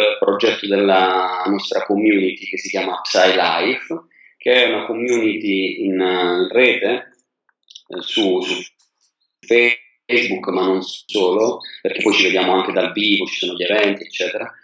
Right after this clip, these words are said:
in cui si può crescere insieme. Quindi credo che il futuro della psicologia,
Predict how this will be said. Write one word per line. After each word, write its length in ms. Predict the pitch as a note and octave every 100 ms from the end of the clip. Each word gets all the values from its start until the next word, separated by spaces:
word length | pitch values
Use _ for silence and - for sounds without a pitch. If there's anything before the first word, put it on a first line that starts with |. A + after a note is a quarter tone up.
| _ _
in 200 | C3+ C#3
cui 280 | G#3 G#3+ D#3+
si 140 | -
può 160 | B2 A#2+
crescere 380 | A#2+ G#2+ G#2 G2
insieme. 420 | G2 - - -
Quindi 180 | D3 D3
credo 280 | F#3+ D3 A#2+
che 80 |
il 100 | B2
futuro 240 | A#2+ E3 F3+
della 220 | C3+ C3+
psicologia, 1120 | - B2 C3 C3+ C3+ D3+ C#3 C3+ - -